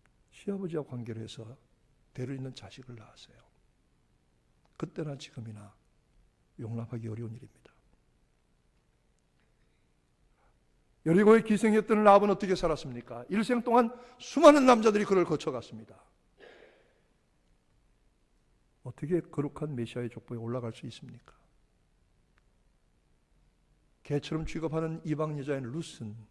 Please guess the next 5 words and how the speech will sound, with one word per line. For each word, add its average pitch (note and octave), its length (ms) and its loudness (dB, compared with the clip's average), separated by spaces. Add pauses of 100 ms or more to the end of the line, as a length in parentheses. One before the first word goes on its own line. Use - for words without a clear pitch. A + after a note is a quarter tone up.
(1700)
그의 B2 300 -10
이름도 C3 540 -6
족보에 A#2+ 320 -14
올라가 A2 440 -18
있습니다. - 480 -20